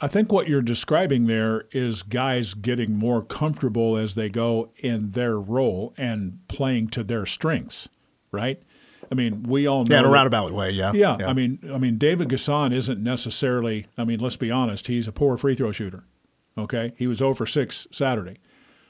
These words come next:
Speaker 1: What are his strengths? One of them is rebounding. That might be the thing that I'm the most excited about because –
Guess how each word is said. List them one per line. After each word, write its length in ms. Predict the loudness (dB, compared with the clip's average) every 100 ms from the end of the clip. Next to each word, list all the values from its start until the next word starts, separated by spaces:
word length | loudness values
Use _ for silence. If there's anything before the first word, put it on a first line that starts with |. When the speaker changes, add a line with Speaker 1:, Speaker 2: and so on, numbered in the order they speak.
| _
Speaker 1:
What 180 | -2 2
are 160 | 2
his 160 | 2 -2
strengths? 480 | -4 -6 -8 -16 -20 _ _ _ _ _
One 380 | -6 2 4 6
of 80 | 6
them 160 | 6 4
is 100 | 2
rebounding. 540 | 2 2 0 -2 -10 _
That 220 | -2 0
might 200 | 2 2 2
be 100 | 2
the 140 | 0
thing 260 | 2 2 2
that 120 | 2
I'm 260 | 2 2
the 100 | 0
most 300 | 4 2 2
excited 440 | -2 0 0 0 -2
about 320 | -2 -2 -4
because – 460 | -4 -2 -2 -2